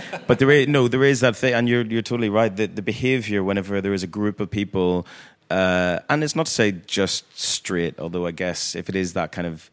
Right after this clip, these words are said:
energy and that kind of vibe, it is that thing. And, um, and yeah, that, so that's the only thing we really experienced. But it is right. I think there is, we have to be careful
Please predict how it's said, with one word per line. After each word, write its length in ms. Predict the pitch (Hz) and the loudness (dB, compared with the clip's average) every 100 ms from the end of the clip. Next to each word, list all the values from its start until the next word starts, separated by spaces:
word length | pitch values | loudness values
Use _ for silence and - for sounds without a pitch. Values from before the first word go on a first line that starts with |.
| - | -8
energy 320 | 92 85 85 | -6 -6 -6
and 100 | 82 | -6
that 80 | 82 | -6
kind 100 | 85 | -6
of 60 | 82 | -4
vibe, 260 | 87 85 | -2 -2
it 80 | 85 | -2
is 260 | 87 82 - - - - | -4 -4 -8 -14 -20 -4
that 180 | 95 87 | -2 -2
thing. 420 | - 95 90 87 | -2 0 0 -2
And, 420 | 92 92 92 85 - - | -2 0 -2 -4 -8 -2
um, 360 | 92 90 87 - | -2 -2 -4 -2
and 120 | 104 | 0
yeah, 140 | 113 | 2
that, 220 | 92 98 | 2 -2
so 100 | - | 0
that's 180 | 107 113 | 0 2
the 60 | 107 | 0
only 100 | 92 | 0
thing 160 | 90 | -2
we 80 | 87 | -2
really 220 | 87 85 82 | -2 -2 -4
experienced. 480 | - 95 87 - | -4 -2 -2 -4
But 120 | 101 98 | -6 -2
it 60 | |
is 160 | 104 92 | -2 0
right. 280 | 101 90 - - - - | 0 0 -4 -18 -14 -8
I 60 | - | -2
think 220 | 127 104 | -2 -2
there 220 | 107 113 | -2 0
is, 420 | 110 107 98 - - _ _ _ - - - _ _ _ _ - - - | 2 2 0 -4 -6 _ _ _ -18 -18 -18 _ _ _ _ -20 -20 -4
we 120 | 104 | 0
have 120 | 110 | 0
to 80 | 107 | 0
be 80 | 104 | -2
careful 720 | - 110 - 101 95 92 87 | 2 2 2 0 0 0 -2